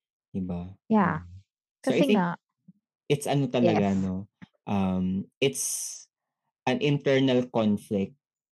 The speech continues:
Speaker 1: At siyempre ikaw
Speaker 2: Mm.
Speaker 1: din bilang isang tao, you should really check your, your principles as well.
Speaker 2: Yes.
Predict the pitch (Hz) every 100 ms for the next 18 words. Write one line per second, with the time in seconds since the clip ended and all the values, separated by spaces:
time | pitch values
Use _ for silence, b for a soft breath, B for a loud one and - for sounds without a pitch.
0 | _ - - 214 214 185 262 - 143 113
1 | 110 110 123 131 123 143 131 123 104 98
2 | 104 120 185 - 202 185 185 170 170 160
3 | 147 147 135 135 131 135 135 123 117 120
4 | 120 107 101 - - - - 98 95 95
5 | 101 _ _ _ _ _ 160 151 B